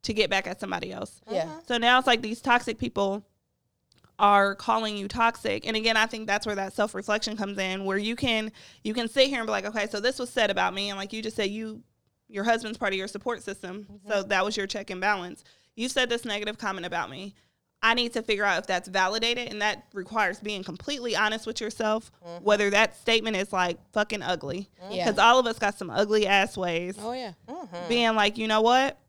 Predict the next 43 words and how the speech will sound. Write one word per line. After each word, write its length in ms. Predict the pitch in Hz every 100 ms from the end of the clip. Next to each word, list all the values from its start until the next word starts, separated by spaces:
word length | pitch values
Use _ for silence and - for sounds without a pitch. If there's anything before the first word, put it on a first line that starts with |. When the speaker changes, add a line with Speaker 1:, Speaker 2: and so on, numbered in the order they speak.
| _ _ _ _
Speaker 1:
Bro, 200 | 208 208
you 120 | 220 247
gotta 180 | 262
check 240 | 240 294 302
that. 180 | 247 190
Like, 220 | 202 202 - -
that's 300 | 214 262 294
Speaker 3:
Exactly. 280 | 302 320 240
Speaker 1:
true. 40 | 208 -
That's 260 | 214 233 -
true. 160 | 294
You, 300 | 269 247 247
you 160 | 226 226
are 160 | 226 -
like 220 | 214 214
that." 300 | 202 196 - - _ _
Like, 280 | 208 208 202 - _ _ _ _ _ -
Sissy 240 | 254 277 269
will 60 | 247
tell 180 | 262
me 160 | 247 247
something, 360 | 247 247 247 233
and 120 | 220
I, 340 | 254 285 214
I'm, 140 | 247 254
I 140 | 220
can 140 | 254 254
be 100 | 202
very, 400 | 196 208 214 208
very 560 | 208 202 196 190 202 - _ _ _ -
hard-headed. 500 | 196 180 185 151 - - -
Like, 140 | 208
I 100 | 233
can 120 | 247
be 100 | 208
very 380 | 196 202 220 214
stubborn 400 | - - 208 202
in 80 | 202
my 120 | 190
way 200 | 202 196
of 80 | 196
thinking. 480 | 208 208 233 233 247
Speaker 3:
Same. 420 | - 156 151